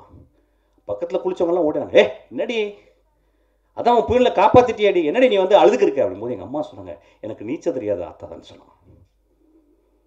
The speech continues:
அப்படியேப்பட்ட தாயை அன்னைக்கு நான் காப்பாத்திட்டாங்க என்னைய. செத்து போனவனே என்னை தூக்கி காப்பாத்திட்டான்.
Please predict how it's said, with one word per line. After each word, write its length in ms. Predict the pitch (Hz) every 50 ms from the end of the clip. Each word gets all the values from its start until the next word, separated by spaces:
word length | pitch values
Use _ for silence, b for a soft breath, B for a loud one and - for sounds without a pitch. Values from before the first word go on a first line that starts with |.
| _ _ _ _ _
அப்படியேப்பட்ட 420 | - - 87 85 - 85 - - -
தாயை 360 | - 85 92 92 87 90 117 -
அன்னைக்கு 400 | 98 101 107 117 123 120 123 117
நான் 180 | 98 95 90 87
காப்பாத்திட்டாங்க 440 | - - - - 151 - - 98 87
என்னைய. 200 | - - - _ _ _ _ _ _ _ _ _ _ _ _ _ _
செத்து 260 | - 104 - - 143
போனவனே 320 | - - 160 156 151 147
என்னை 140 | 135 110 92
தூக்கி 120 | - -
காப்பாத்திட்டான். 480 | - - - - 87 85 - _ -